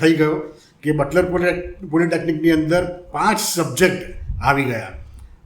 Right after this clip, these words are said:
અ, મિકેનિકલ એન્જિનિયરિંગ, સિવિલ એન્જિનિયરિંગ, કોમ્પ્યુટર એન્જિનિયરિંગ, ઇલેક્ટ્રિકલ એન્જિનિયરિંગ અને diploma, diploma in architecture. આ પાંચ સબ્જેક્ટ આવ્યા અને એટલા માટે ઈશ્વર પિતાનો પુષ્કળ આભાર માનું છું. આપણે જાણીએ છીએ કે પાછલા,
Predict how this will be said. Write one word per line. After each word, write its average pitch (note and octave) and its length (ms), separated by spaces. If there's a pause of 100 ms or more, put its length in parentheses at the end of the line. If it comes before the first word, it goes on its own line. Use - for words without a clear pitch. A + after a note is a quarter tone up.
(160)
અ, B2+ 140 (240)
મિકેનિકલ F3 520
એન્જિનિયરિંગ, F3+ 520 (440)
સિવિલ E3+ 380
એન્જિનિયરિંગ, E3+ 480 (420)
કોમ્પ્યુટર D#3+ 440
એન્જિનિયરિંગ, D#3 500 (340)
ઇલેક્ટ્રિકલ D#3+ 520
એન્જિનિયરિંગ D3 600 (280)
અને B2 140
diploma, D3 720
diploma D3+ 500
in D3+ 60
architecture. B2+ 720
આ C#3+ 200
પાંચ F#3 360
સબ્જેક્ટ - 640 (300)
આવ્યા C3+ 320
અને C3+ 100
એટલા C3 180
માટે C3 220
ઈશ્વર B2+ 240
પિતાનો B2+ 300
પુષ્કળ C3 420 (380)
આભાર B2+ 360
માનું C#3 300
છું. D3+ 120
આપણે C#3+ 180
જાણીએ C#3+ 300
છીએ D3+ 200
કે C#3+ 80
પાછલા, C#3 640